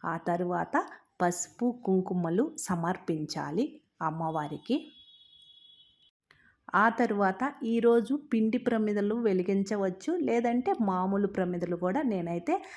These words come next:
తమలపాకులకు పసుపు కుంకుమ అలంకరించి ఇలా రెండు ప్రమిదలకు పసుపు కుంకుమలతో అలంకరించి నేతి దీపాలను వెలిగిస్తే చాలా మంచిదండి అమ్మవారి ముందు. అందువలన నేను స్వచ్ఛమైన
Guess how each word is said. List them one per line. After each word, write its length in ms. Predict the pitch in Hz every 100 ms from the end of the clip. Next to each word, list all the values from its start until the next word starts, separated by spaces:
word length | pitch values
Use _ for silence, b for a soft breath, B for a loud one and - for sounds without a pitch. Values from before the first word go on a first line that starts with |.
| B 208
తమలపాకులకు 800 | 185 190 185 180 170 180 185 285
పసుపు 320 | 175 175 -
కుంకుమ 640 | 190 190 180 180 170 175 175 - B B
అలంకరించి 960 | 170 175 185 185 175 180 185 302 302
ఇలా 240 | 196 185 175
రెండు 360 | 170 170 196
ప్రమిదలకు 840 | 226 208 185 175 175 175 - 294 -
పసుపు 280 | 170 - 190
కుంకుమలతో 640 | 185 175 170 170 170 175 180 -
అలంకరించి 800 | 165 170 170 175 175 180 349 359 B B 175
నేతి 580 | 180 185 220 262 320
దీపాలను 840 | 247 202 190 190 180 170 170 185 240
వెలిగిస్తే 720 | 190 165 170 180 - 285 302 -
చాలా 380 | 160 160 175 185
మంచిదండి 800 | 170 165 175 165 165 160 247 -
అమ్మవారి 540 | 175 165 165 160 156
ముందు. 340 | 151 151 156 285 B B -
అందువలన 580 | 180 190 185 185 233
నేను 300 | 302 190 175
స్వచ్ఛమైన 840 | 180 - 180 180 - 233 196 180